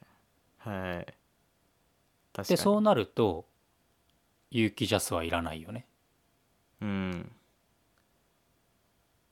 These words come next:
Speaker 1: そうです。そこ、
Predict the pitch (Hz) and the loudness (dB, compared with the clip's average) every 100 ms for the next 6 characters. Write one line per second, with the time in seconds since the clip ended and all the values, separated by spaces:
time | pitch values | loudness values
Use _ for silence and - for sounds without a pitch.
0 | _ _ _ _ _ _ _ _ _ _ | _ _ _ _ _ _ _ _ _ _
1 | _ _ _ _ _ _ - - 131 120 | _ _ _ _ _ _ -10 -2 0 0
2 | 107 - 87 - 123 | -2 -6 -10 -8 -6